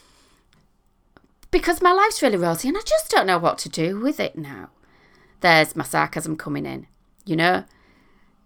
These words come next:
It can be a tough one, but really work on accepting yourself for who you are,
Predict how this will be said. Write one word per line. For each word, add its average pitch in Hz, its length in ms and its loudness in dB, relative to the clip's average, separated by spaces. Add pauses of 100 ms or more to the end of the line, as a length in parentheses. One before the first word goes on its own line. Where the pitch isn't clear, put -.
(420)
It 277 180 -2
can 262 320 -2
be 277 160 0
a 254 60 -2
tough - 540 -8
one, 302 280 -2 (720)
but 233 140 0
really 220 480 0
work 220 500 2
on 185 120 -4
accepting - 520 -6
yourself 196 420 -6
for - 100 -12
who 170 180 -8
you 160 220 -6
are, 165 360 0